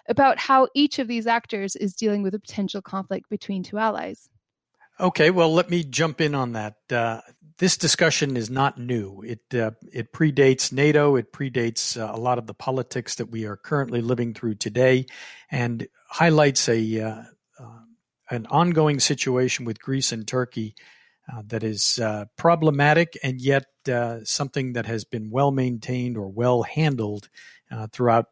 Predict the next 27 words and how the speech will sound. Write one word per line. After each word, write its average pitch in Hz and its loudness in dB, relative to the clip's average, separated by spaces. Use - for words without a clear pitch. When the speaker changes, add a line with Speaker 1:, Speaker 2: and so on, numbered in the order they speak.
Speaker 2:
uh, 104 -2
their, 107 -4
their 107 -4
challenging 110 -2
history. - -4
Uh, 127 2
we 143 4
just 165 4
had 156 6
a, 127 4
a 117 2
great 135 2
webinar 120 0
run 127 -4
by 113 0
Emil 120 -2
Hokaim, 131 -2
who's 113 -6
another 113 -4
one 117 -6
of 110 -6
our 107 0
double 117 -2
I 113 2
double 110 -2
S 107 0
fellows, 127 2